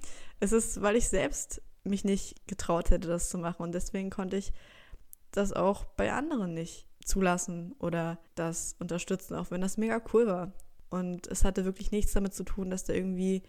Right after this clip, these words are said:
keine Qualität ist oder nichts, was mich anspricht. Das war einfach so, ich konnte es nicht zulassen, weil ich es in mir selbst nicht zulassen konnte. So. Und ja, das ist so eine, so eine Erfahrung, die ich gemacht habe.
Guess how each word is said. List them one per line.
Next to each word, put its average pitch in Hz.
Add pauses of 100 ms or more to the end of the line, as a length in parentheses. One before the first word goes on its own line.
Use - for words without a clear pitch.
(540)
keine 190
Qualität 185
ist 247
oder 175
nichts, 175
was 175
mich 180
anspricht. 220
Das 180
war 180
einfach 180
so, 175
ich 180
konnte 196
es 226
nicht 220
zulassen, 208
weil 175
ich 180
es -
in 180
mir 175
selbst -
nicht 185
zulassen 170
konnte. 170 (680)
So. 180 (640)
Und 165 (640)
ja, - (180)
das 175
ist 170
so 165
eine, 165 (120)
so 214
eine 254
Erfahrung, 190
die 170
ich 160
gemacht 190
habe. 185